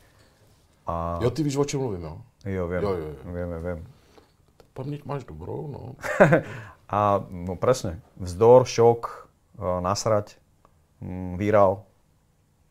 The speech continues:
Speaker 1: mm, nech sa to komentuje, rozoberá. Proste sa to ro-, rozoberalo v celom Československu a vidíš, napríklad aj možno sa to k tebe dostalo. A
Speaker 2: No
Speaker 1: pritom
Speaker 2: a
Speaker 1: si človek, ktorý je mimo rapu.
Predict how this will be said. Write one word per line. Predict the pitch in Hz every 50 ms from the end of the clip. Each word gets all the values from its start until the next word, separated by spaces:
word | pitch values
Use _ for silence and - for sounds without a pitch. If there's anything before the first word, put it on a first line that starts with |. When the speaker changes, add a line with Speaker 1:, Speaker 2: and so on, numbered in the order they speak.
| _ _ 95
Speaker 1:
mm, | 92 92 90 90 90 90 90 87 87 87
nech | 90 87
sa | - 92
to | - -
komentuje, | - 104 95 101 101 98 92 98 92 92 90 90 90 90
rozoberá. | 92 95 98 98 101 90 95 92 85 85 82 85 87 - _ _ _ _ _ _ _ _ _ _ _ -
Proste | 95 - - - - 98 95 - - - _ _ _ _ _ _ _
sa | - - - -
to | -
ro-, | - 95 98 104 98
rozoberalo | 95 104 101 98 101 101 104 98 98 95
v | -
celom | - 107 101 98
Československu | - 104 - - 104 - 101 101 98 - - 95
a | 95 95
vidíš, | 98 98 95 95 90
napríklad | 90 95 95 90 101 98
aj | 98 95 92 - - - - - - - _
možno | - 87 87 85 87
sa | 85 90
to | 85 90 82
k | - 87
tebe | 85 95 95
dostalo. | 101 101 - - 98 98 98 98 - _ _ _ _ _ _ _ _ _ _ _ _ _ _ _ _ _ _ _ _ _ _ _ _ _ _ _ _ _ _ _ _ _ _
A | - 87
Speaker 2:
No | 80
Speaker 1:
pritom | 95 98 - - 98
Speaker 2:
a | 92 -
Speaker 1:
si | -
človek, | - 104 101 98 98
ktorý | - 101 92 90 80
je | 82
mimo | 90 92 98 98
rapu. | 98 92 - - 92 87